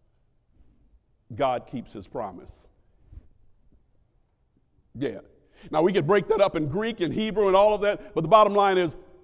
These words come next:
the theological way of looking at it is that God keeps his promise. So let's first establish that. He doesn't fall back on his promise. If, if he said it, he's going to do it. He's not a man. He can't lie. It's impossible.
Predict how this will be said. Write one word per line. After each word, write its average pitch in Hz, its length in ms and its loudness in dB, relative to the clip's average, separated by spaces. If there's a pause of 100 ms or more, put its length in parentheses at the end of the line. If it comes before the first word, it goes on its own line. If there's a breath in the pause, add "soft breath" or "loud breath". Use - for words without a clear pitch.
the 160 80 -4
theological 220 1000 0
way 208 140 6
of 190 140 4
looking 202 320 2
at 170 100 4
it 160 140 -2
is 139 140 -6
that 147 340 -2
God 185 560 2
keeps - 600 -12 (840)
his 165 260 -4
promise. 127 500 -8
So - 220 -18
let's 143 180 -4
first 151 260 -2
establish 131 540 -6
that. 101 180 -8
He 170 140 -6
doesn't 151 400 -4
fall 151 200 0
back 120 360 -4 (380 soft breath)
on 127 160 -4
his 127 160 -6
promise. 120 360 -8
If, 127 160 -8
if 160 160 -2
he 156 100 -4
said 214 300 0
it, 180 80 0
he's 160 180 -6
going 143 220 -4
to 139 80 -4
do 131 180 -4
it. 123 60 -4
He's 220 160 -2
not 226 180 -2
a 202 40 -2
man. 214 340 -4
He 190 120 -6
can't 185 300 -6
lie. 151 380 -6 (960)
It's 175 160 0
impossible. 170 760 0